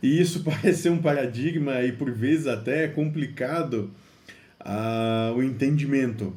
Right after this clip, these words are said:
Mas vamos lá. Vamos tentar, e é isso que me vem nesse momento, eu não pensei nisso de maneira alguma, mas vamos pensar do ponto, vamos perceber do ponto de vista do espírito,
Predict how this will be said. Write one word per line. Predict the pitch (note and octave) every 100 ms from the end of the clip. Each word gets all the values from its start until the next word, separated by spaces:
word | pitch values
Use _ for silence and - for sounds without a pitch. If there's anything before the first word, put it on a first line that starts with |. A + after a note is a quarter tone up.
| -
Mas | B2+ B2+ - -
vamos | F#3 F3
lá. | D#3 D3+ - - _ _ _ _ _ _ _ _ - - - -
Vamos | G#3+ B3
tentar, | G#3+ F#3 E3+ E3
e | C#3
é | E3
isso | C#3+ E3+ E3+
que | C3+
me |
vem | B2+ D3+
nesse | D3 -
momento, | G#2 G#2+ C3+ A2
eu | G2 G2 B2+
não | D3
pensei | A2 G#2 B2+
nisso | G#2+ A#2+ A#2+
de | A2+
maneira | A2+ B2+
alguma, | B2 B2 B2 G2 - - - - - -
mas | C#3+ D3+
vamos | G3+ G3+
pensar | F#3+ D#3+ - C3+ D3 C3+ G#2+ - _ _ _ _ _ - _ _ _ _ _ _ _ _
do | D3+ D3 D3+
ponto, | D#3 F3 A#3 A#3+ D3+
vamos | G#3+ B3+
perceber | G3 A3+ G3 G3 - G#3
do | G3+ D3+
ponto | D#3+ A3 A#3+ G#3+
de | D#3
vista | D3 A2 A#2 A#2 - D3 - -
do | D#3+
espírito, | E3 F3 C3+ G2+ F2+